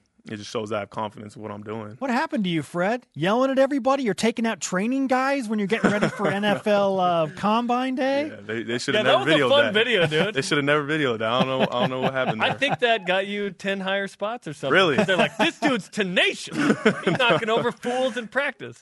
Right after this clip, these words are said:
Speaker 1: Hey, man, if it did, I'm thankful
Speaker 3: It got
Speaker 1: for
Speaker 3: you
Speaker 1: it,
Speaker 3: some
Speaker 1: dude.
Speaker 3: money.
Speaker 1: Thank you.
Speaker 2: Yeah.
Speaker 1: Yeah. Hey.
Speaker 2: What do you, we'll finish with this. What do you expect from your brother Troy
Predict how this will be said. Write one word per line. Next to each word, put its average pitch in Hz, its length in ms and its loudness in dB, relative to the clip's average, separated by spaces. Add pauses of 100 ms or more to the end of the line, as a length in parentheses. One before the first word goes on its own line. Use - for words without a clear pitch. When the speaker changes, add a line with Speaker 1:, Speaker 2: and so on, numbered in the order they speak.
Speaker 1:
Hey, 113 260 -2
man, 110 240 -4
if 110 100 -8
it 117 140 -6
did, 170 400 -2 (440)
I'm 113 140 -6
thankful 117 300 -8
Speaker 3:
It 170 40 -14
got 190 180 0
Speaker 1:
for - 20 -6
Speaker 3:
you 196 80 -2
Speaker 1:
it, 175 60 -4
Speaker 3:
some 175 120 -2
Speaker 1:
dude. 175 40 -4
Speaker 3:
money. 190 200 0
Speaker 1:
Thank 123 180 -12
you. 110 140 -18 (100)
Speaker 2:
Yeah. 139 300 -4
Speaker 1:
Yeah. 185 100 -12
Hey. 117 260 -6 (340)
Speaker 2:
What 185 100 -4
do 247 80 -6
you, 247 160 0
we'll 180 80 -10
finish 190 260 -4
with 151 80 -8
this. 123 240 -8
What 190 140 -10
do 262 60 -6
you 254 40 -6
expect - 380 -6
from 170 220 -8
your 160 100 -6
brother 165 300 -4
Troy 143 640 -2